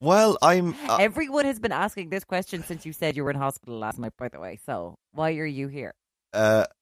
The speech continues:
Speaker 1: wh-, why am I doing it? 'Cause we're doing it every day, and I'm home,
Speaker 2: <laughs>
Speaker 1: and, uh, I, I, I couldn't do the show this morning, the radio show. Like, I, I needed
Speaker 2: And
Speaker 1: to
Speaker 2: Kate
Speaker 1: text.
Speaker 2: couldn't go to work.
Speaker 1: Kate, Kate did. Well,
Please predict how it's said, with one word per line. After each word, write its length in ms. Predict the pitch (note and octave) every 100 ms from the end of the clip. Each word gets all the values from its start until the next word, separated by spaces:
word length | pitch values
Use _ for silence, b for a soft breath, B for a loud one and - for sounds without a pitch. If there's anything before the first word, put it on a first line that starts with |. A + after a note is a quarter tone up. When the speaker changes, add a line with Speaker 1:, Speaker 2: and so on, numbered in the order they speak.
| - G2
Speaker 1:
wh-, 60 | A2
why 340 | A#2+ A#2 B2
am 120 | C3+
I 160 | C3 B2+
doing 300 | A2+ D#3+ E3+
it? 140 | C#3
'Cause 160 | - D3
we're 160 | F3
doing 280 | E3+ F3 F3
it 100 | F3
every 240 | F3+ E3+ F3
day, 300 | F3 F#3 -
and 100 | C#3
I'm 100 | E3
home, 420 | D3+ F#3 F#3 G2
Speaker 2:
<laughs> 40 | -
Speaker 1:
and, 440 | A2+ B2 G#2+ - G#3 - _
uh, 260 | G2+ G2+ F#2+ - _ -
I, 120 | F2+ -
I, 60 | A2 G#2+
I 100 | B2
couldn't 180 | F#3+ E3+
do 80 |
the 60 | D3+
show 360 | B2+ C#3+ F3+ C#3
this 160 | - -
morning, 260 | A2+ D3 A2
the 80 |
radio 300 | F#2 C3+ D3+
show. 220 | C3+ - E2
Like, 300 | B1 B1 - _ _ _ _ _ _ _
I, 300 | F2+ G2+ E2
I 80 | G2+
needed 180 | G#2 A2+
Speaker 2:
And 80 | E3+
Speaker 1:
to 40 |
Speaker 2:
Kate 120 | F#3 G3+
Speaker 1:
text. 60 | F#3+
Speaker 2:
couldn't 120 | E3+
go 80 | D#3
to 60 | C#3
work. 400 | B2 B2 _ _ _ _ _ _
Speaker 1:
Kate, 280 | A#2+ A2+ -
Kate 240 | C#3 C3
did. 220 | B2+ C3
Well, 160 | A2+ G#2+